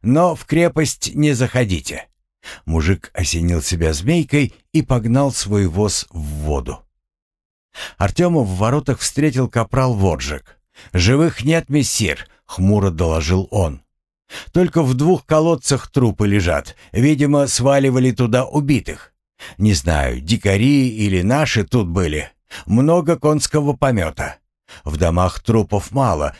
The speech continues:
Видимо, рейтеры почистили. Кого нашли, вынесли во враг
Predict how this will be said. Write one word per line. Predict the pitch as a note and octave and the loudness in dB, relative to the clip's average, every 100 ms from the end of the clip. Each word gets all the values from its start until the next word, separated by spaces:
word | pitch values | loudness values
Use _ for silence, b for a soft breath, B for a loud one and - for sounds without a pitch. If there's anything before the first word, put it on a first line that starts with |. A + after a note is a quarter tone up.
| B | B
Видимо, | A#2+ D#3 D3+ D#3 | 0 2 2 2
рейтеры | D#3 E3 D3 D3 D#3 B2 _ | 2 2 2 0 0 -2 _
почистили. | D#3 D3+ D#3 C3 - D#2 C2 - _ _ _ B B | -4 -2 -2 -2 -4 -8 -8 -14 _ _ _ B B
Кого | - D3+ E3+ | 0 2 2
нашли, | D#3 C3 B2+ D3 | 2 0 2 2
вынесли | B2 D3+ D3+ A#2 A2+ B2 | 4 4 2 0 0 2
во | A2+ | 2
враг | F#2 F#2 F2+ - | 0 0 0 -4